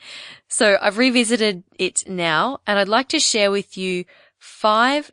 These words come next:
key things that I've learned from Judy's book that really helped me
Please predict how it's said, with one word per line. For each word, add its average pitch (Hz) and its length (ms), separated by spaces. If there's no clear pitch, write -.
key 277 280
things 196 600
that 180 200
I've 190 240
learned 170 400
from 170 300
Judy's 165 400
book - 280
that 202 140
really 226 420
helped 196 400
me 208 420